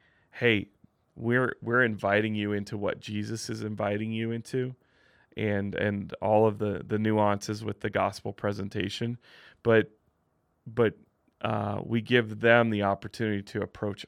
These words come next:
us. Uh, Pastor Ben, myself will be back over here, and if that's something you wanna talk about, we,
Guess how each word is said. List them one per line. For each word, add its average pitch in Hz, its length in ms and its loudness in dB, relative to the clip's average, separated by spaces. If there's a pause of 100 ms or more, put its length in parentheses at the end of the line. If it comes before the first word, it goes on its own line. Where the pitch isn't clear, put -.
us. - 380 -6 (680)
Uh, 98 360 -4 (100)
Pastor 107 360 2
Ben, 107 460 2
myself 104 520 -2
will 110 100 -8
be 95 120 -8
back 101 460 -2 (460)
over 107 240 -2
here, 110 380 0
and 101 100 0
if 95 100 -6
that's 104 260 -4
something 98 300 -8
you 98 140 -10
wanna 101 240 -8
talk 92 320 -8
about, 92 340 -6
we, 101 260 -4